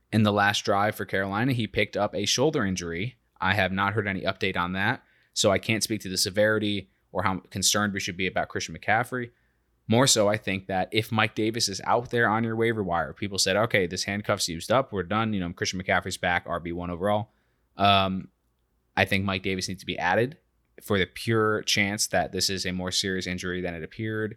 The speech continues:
He seemed to be in pain. I don't know. Uh, am, am I off at all with the Mike Davis situation, Jeff?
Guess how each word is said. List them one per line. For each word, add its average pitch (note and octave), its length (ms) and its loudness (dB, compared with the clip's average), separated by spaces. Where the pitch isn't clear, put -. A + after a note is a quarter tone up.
He A2 120 0
seemed A2+ 220 2
to A2 60 -4
be A2 100 -2
in G#2+ 80 -4
pain. A#2 560 -6
I A2 80 6
don't A#2 100 6
know. F2+ 180 2
Uh, G2+ 300 2
am, G#2 160 -4
am G#2 100 -4
I G#2 140 2
off A2+ 260 4
at A#2 80 2
all G#2+ 160 2
with G2+ 100 -2
the G#2+ 60 -6
Mike G2 200 0
Davis F2+ 260 0
situation, E2+ 420 -6
Jeff? - 220 -12